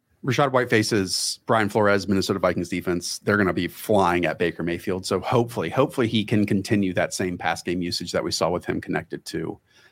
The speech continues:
Tom Brady. After Rachaad White is running back twenty-seven, you have James Cook as running back twenty-eight. Talk to me, 'cause I think this is kind of, uh, criminally low. I know they're facing the New York Jets,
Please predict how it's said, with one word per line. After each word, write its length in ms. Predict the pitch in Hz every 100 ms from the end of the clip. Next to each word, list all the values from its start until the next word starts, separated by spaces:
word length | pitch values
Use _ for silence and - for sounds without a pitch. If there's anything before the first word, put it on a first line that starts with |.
| _
Tom 260 | - 87 87
Brady. 400 | 98 92 - - -
After 640 | 156 185 - 98 92 113 _ -
Rachaad 280 | 104 - 110
White 160 | 107
is 80 | 104
running 160 | 104 98
back 140 | 95
twenty-seven, 380 | - 98 113 107
you 60 | 104
have 80 |
James 280 | 107 104 101
Cook 360 | - 117 110 - -
as 180 | 101 101
running 200 | 98 95
back 200 | 92 -
twenty-eight. 460 | 98 104 156 170 - - _ _
Talk 200 | - 202
to 60 | 202
me, 100 | 123
'cause 140 | 143
I 80 | 151
think 160 | 180 180
this 180 | 147 139
is 100 | 117
kind 240 | 143 147
of, 80 | 120
uh, 160 | 110 101
criminally 340 | 135 127 110
low. 300 | 104 113 95
I 40 |
know 100 | 98
they're 120 | 107 104
facing 460 | 107 101 104 95 95
the 240 | 92 92
New 100 | 101
York 200 | 98 85
Jets, 480 | 113 117 - -